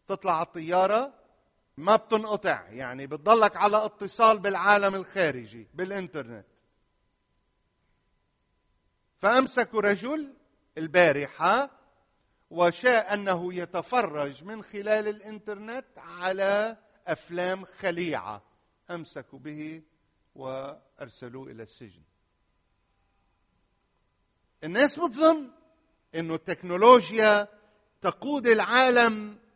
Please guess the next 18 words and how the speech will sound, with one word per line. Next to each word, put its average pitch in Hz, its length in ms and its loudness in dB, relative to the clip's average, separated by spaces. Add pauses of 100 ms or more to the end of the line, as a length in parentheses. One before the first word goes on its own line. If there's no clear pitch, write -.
(280)
من 180 240 -2
حسن 240 480 -2
إلى 214 400 -2
أحسن، 190 560 -4 (300)
الاختراعات 208 1160 2
تقود 220 420 -8
العالم 208 680 2
من 190 140 -12
حسن 202 400 -10
إلى 208 320 -8
أحسن، 190 540 -8 (400)
الثقافة 226 920 8
تقود 208 460 -6
العالم 214 800 2 (640)
من 180 240 -10
حسن 214 640 -4 (340)
إلى 233 200 6
أحسن. 208 540 2